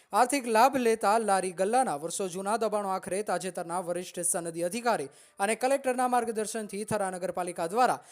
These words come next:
અને હાઈવે ઓથોરિટી દ્વારા થરામાં રહેલા બસોથી વધુ દબાણો હટાવવાની પ્રક્રિયા તેર એક બે હજાર પચીસને સોમવારના રોજ હાથ ધરવામાં આવી હતી.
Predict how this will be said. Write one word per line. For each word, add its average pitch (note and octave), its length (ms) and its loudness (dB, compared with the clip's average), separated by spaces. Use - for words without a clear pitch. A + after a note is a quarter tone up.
અને E3 140 -4
હાઈવે F#3 260 2
ઓથોરિટી A3+ 440 -2
દ્વારા A3 300 2
થરામાં G3+ 440 -2
રહેલા F#3+ 260 0
બસોથી F#3 500 -4
વધુ A#3 240 -2
દબાણો G3+ 320 -2
હટાવવાની F3+ 500 -4
પ્રક્રિયા G3+ 680 -6
તેર C#4 260 6
એક B3+ 160 6
બે A#3+ 160 6
હજાર A3+ 240 4
પચીસને G#3 500 0
સોમવારના F3+ 520 0
રોજ F3 240 0
હાથ F3+ 200 2
ધરવામાં G3 420 0
આવી D#3+ 180 -4
હતી. C3+ 180 -14